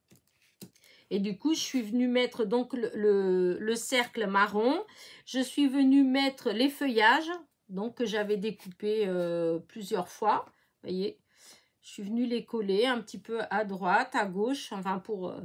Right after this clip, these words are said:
<coughs> pour essayer de faire, euh, voilà, que ça, que ça soit assez joli. Ensuite, eh ben, euh, comme le, le fond, il était rouge, donc il me fallait un petit peu de rouge.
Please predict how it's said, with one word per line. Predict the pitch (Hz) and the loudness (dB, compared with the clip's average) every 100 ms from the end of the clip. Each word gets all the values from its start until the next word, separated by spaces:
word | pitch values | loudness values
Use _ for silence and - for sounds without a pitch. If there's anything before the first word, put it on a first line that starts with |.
| 165 - _ | -16 -20 _
<coughs> | - - 208 | -2 0 -2
pour | 294 262 | 0 -2
essayer | 254 240 233 247 | -2 -6 -2 -2
de | 202 | -2
faire, | 190 - 226 196 | -4 -4 -4 -2
euh, | 165 165 - - - - - - | -4 -8 -12 -20 -20 -20 -20 -16
voilà, | - 175 208 294 - | -6 -2 0 -2 -4
que | |
ça, | - 202 | -6 -6
que | 185 _ | -6 _
ça | - 190 | -14 -12
soit | 180 202 | -8 -6
assez | 185 - 202 | -6 -4 -4
joli. | 196 185 262 - _ _ _ _ _ _ _ _ _ - - - | -4 -4 -4 -6 _ _ _ _ _ _ _ _ _ -20 -18 -2
Ensuite, | 269 269 - 330 349 233 185 - - - - - | 0 0 0 0 2 0 -4 -8 -16 -16 -18 -8
eh | 202 | -4
ben, | 196 233 220 | 0 2 2
euh, | 196 185 180 180 | 0 0 0 -2
comme | 240 240 233 | -4 -6 -6
le, | - 208 226 | -4 -4 -2
le | 214 | -4
fond, | 214 277 262 | -4 -2 -2
il | 220 | -2
était | 233 - 233 | -4 -2 -2
rouge, | 208 339 415 269 202 - | 4 6 6 2 -4 -2
donc | 254 277 | -2 -2
il | 247 | -4
me | 208 | -8
fallait | 226 220 247 - | -4 -4 -4 -4
un | 233 | -4
petit | 233 - | -4 -10
peu | - 233 | -8 -4
de | 196 | -4
rouge. | 185 285 349 | -2 -2 -2